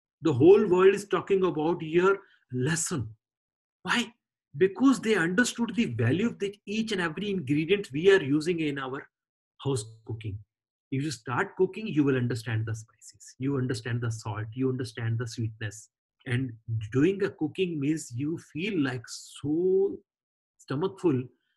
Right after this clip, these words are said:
that you serve to someone. This gives you such a big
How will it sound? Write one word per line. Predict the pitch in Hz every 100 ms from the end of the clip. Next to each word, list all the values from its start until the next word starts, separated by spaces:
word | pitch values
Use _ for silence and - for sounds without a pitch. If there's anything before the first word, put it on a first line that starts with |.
| _ 131
that | 123 165 170
you | 165 190
serve | - 165 180 175
to | 185
someone. | - 113 98 90 - _ _ _ _ -
This | 113 175 -
gives | 117 131 180
you | 226
such | - - 180 -
a | 160 113 - _ _
big | 226 226